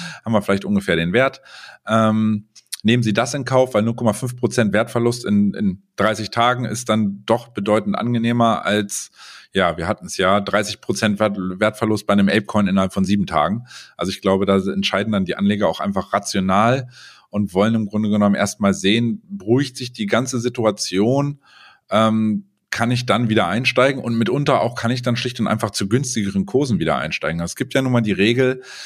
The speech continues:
ähm, man kauft günstig und verkauft teuer. Und man sollte im-, optimalerweise nicht teuer kaufen und dann Angst bekommen und günstiger wieder verkaufen und Minus machen.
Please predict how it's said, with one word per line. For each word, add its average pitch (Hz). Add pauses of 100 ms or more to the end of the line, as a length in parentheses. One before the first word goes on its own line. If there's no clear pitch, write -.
(180)
ähm, 110
man 107
kauft 107
günstig 156
und 127
verkauft 123
teuer. 87
Und 90
man 95
sollte 107
im-, 107
optimalerweise 113
nicht 123
teuer 120
kaufen 143
und 123
dann 120
Angst -
bekommen 127
und 117
günstiger 120
wieder 104
verkaufen 113
und 104
Minus 117
machen. 87